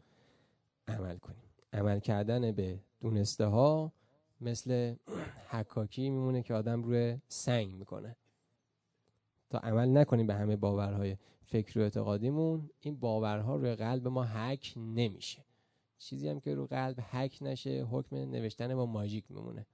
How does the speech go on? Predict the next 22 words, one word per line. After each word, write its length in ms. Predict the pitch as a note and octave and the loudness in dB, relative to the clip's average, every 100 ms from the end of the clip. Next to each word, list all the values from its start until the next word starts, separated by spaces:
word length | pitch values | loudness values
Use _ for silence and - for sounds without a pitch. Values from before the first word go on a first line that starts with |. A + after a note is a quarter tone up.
| _ _ | _ _
ماژیک 360 | - - - C2 | -8 -6 -6 -4
یه 140 | C3+ | -4
ماده 260 | D3 C#3+ D#3+ | -4 -4 -4
ما 380 | G3 C4 B3 F#3+ | -6 -6 -8 -8
پاک 280 | - D3+ - | 2 0 0
می‌شه، 240 | G#2 - A2 _ - - - - _ - | -16 -16 -18 _ -20 -20 -20 -20 _ -4
اما 100 | G#2+ | 0
رو 80 | G2+ | 0
قلب 360 | G#2+ A2 G#2+ G#2 - | 2 2 0 -2 -8
حک 380 | - D3+ D#3+ - | 0 0 0 -2
بشه، 640 | A#2 A2+ - D3 F#3 F#3 F#3+ _ _ _ _ _ _ _ _ _ - | -4 -4 0 0 0 -2 -8 _ _ _ _ _ _ _ _ _ 2
موندگار 600 | G#2+ G#2 G#2 G#2 A2 G2 | 4 4 2 2 4 2
می‌شه 220 | G2 G#2 | -2 -6
باور 280 | G2+ F#2+ G2 | -4 -4 -4
اعتقادی 800 | G2 - G2+ G#2 C3+ C#3+ D3+ D3+ _ _ - _ _ - | -6 -8 -8 -4 0 0 0 -6 _ _ -20 _ _ -8
آدم. 280 | G2 F2+ F#2+ | -6 -6 -6
حک 220 | A2 G2 | -4 -4
شدن 360 | - A2 A2 G#2+ | -6 -4 -2 0
روی 220 | G#2 G2+ | 0 -2
قلب 420 | - A#2+ C#3 D3+ - _ - | -4 -6 -6 -10 -14 _ -12
منوط 340 | A2 G#2 B2+ | -10 -8 -8
به 100 | C#3 | -10